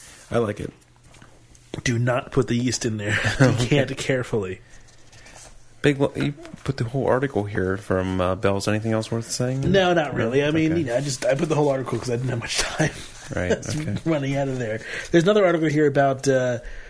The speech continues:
Speaker 2: uh, birds and beers. What, Thanksgiving and beer.
Speaker 1: You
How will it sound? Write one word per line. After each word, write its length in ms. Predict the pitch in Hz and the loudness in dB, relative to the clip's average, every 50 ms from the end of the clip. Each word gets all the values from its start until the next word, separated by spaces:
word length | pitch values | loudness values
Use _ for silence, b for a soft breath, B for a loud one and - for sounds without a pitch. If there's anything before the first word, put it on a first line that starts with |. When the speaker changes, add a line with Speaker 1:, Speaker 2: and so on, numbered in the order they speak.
| B B B B - | B B B B -8
Speaker 2:
uh, 300 | - 107 110 107 107 107 | -6 -4 -2 -2 -2 -2
birds 480 | 107 107 - 123 143 170 202 208 190 185 | -4 -2 0 4 4 4 4 4 2 0
and 180 | 208 196 165 143 | 2 2 2 2
beers. 500 | 160 190 190 165 143 131 123 117 - 113 | 4 4 6 4 4 4 0 -2 -4 -4
What, 280 | 117 135 165 185 - - - - - - - - - | 0 0 0 0 0 -6 -10 -10 -10 -12 -16 -16 -4
Thanksgiving 920 | - 160 165 180 - - - 143 170 180 214 214 214 220 226 226 226 - - - - | -2 0 0 2 0 0 4 6 6 6 6 2 0 0 0 0 -2 -2 -4 -6 0
and 340 | - 139 143 139 131 123 110 | 0 2 2 2 0 0 2
beer. 640 | 110 139 208 262 277 220 - - - 160 - - - - - - - - - B B B B B B B B | 2 2 2 4 2 0 -2 -2 -6 -8 -8 -10 -10 -12 -14 -14 -14 -14 -14 B B B B B B B B
Speaker 1:
You 60 | - | 4